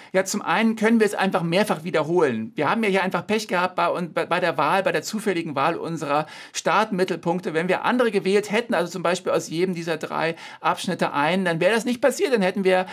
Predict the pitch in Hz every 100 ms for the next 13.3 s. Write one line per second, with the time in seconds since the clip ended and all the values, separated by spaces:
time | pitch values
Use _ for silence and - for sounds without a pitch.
0 | - - 180 170 170 175 - 170 165 160
1 | 147 139 196 233 202 180 180 170 - 180
2 | 175 156 156 160 180 165 143 147 143 170
3 | 156 151 151 147 160 160 143 139 170 180
4 | - 165 123 175 240 233 156 175 175 196
5 | 170 123 147 151 - 175 170 139 147 180
6 | 170 160 - - 185 196 175 185 240 226
7 | - 175 170 175 - - 170 165 156 160
8 | 160 - - - 160 151 165 - - 135
9 | 135 135 135 131 127 165 170 107 120 _
10 | _ _ _ _ - - 349 233 185 208
11 | 311 294 247 156 196 190 185 190 214 196
12 | 185 190 196 214 190 196 196 202 196 196
13 | 185 190